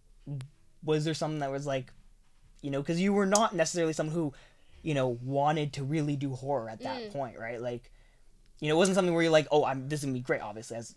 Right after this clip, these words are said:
Speaker 1: as you've said, so.
Speaker 2: Honestly, first of all, I'm such a sucker for murder mysteries. I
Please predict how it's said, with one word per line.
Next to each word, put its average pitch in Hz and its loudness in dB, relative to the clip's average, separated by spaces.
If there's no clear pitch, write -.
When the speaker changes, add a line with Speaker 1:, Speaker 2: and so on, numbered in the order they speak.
Speaker 1:
as 120 -10
you've 123 -10
said, 156 -6
so. 110 -8
Speaker 2:
Honestly, 302 -2
first 381 4
of 247 0
all, 226 10
I'm 220 2
such - -2
a 247 -4
sucker 208 -4
for 214 -8
murder 190 -8
mysteries. 233 -12
I 196 -6